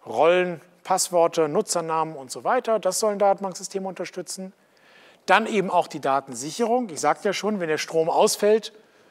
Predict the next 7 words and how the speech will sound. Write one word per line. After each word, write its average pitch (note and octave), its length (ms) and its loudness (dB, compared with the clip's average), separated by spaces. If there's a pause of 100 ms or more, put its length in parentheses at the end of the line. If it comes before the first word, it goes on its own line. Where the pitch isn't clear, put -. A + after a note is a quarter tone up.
(580)
müssen G3 280 -2
die F#3+ 80 -8
Daten F3 500 2 (360)
nach D3+ 280 2
der F3 140 -4
Wiederherstellung D#3+ 680 -2
wieder D3+ 320 0